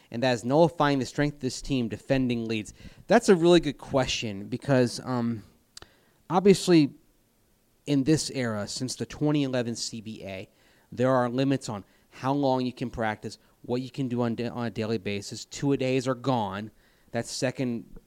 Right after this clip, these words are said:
practice each day has to be a walkthrough, and that's it. So guys can't, you know, be pushed in a way that they were before. Now, that being said,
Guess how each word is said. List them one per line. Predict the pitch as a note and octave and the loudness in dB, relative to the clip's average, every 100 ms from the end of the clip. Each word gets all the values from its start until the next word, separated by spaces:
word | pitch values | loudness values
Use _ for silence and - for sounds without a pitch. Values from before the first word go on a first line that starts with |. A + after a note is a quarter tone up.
| - | -6
practice | - B2 - A2+ | -2 -2 -4 -8
each | B2+ A#2 | -8 -8
day | - A#2 A2 | -10 -8 -6
has | A#2 A2+ | -8 -8
to | A2 | -8
be | A2+ | -6
a | G2+ | -4
walkthrough, | G#2 A#2+ - - A2+ G#2+ _ _ _ - | 0 -2 -2 -12 -10 -10 _ _ _ -10
and | A2+ | -6
that's | A2 G#2+ - | -4 -6 -4
it. | C#3+ C3 | -4 -4
So | - C3+ A#2 | -6 -8 -8
guys | G2+ C3+ C#3+ C3 - | -6 -4 -4 -6 -12
can't, | - C3 A#2+ - _ _ _ _ _ _ _ | -8 -6 -8 -12 _ _ _ _ _ _ _
you | A#2+ | -14
know, | G#2 | -12
be | G#2+ C3 | -10 -8
pushed | - - D#3+ - - | -6 2 2 2 -8
in | D3 | -6
a | C3+ | -4
way | B2+ C3 | -2 -4
that | B2+ B2+ | -4 -6
they | A#2 A2+ | -6 -6
were | A#2 A#2+ | -4 -6
before. | G#2+ - - E3 C#3 G#2 | -8 -16 -2 0 2 0
Now, | G2+ A2+ | -4 -2
that | D3 | -2
being | C#3+ A#2+ | 0 -2
said, | A2+ - E3 C#3+ A#2 | -4 -2 2 2 0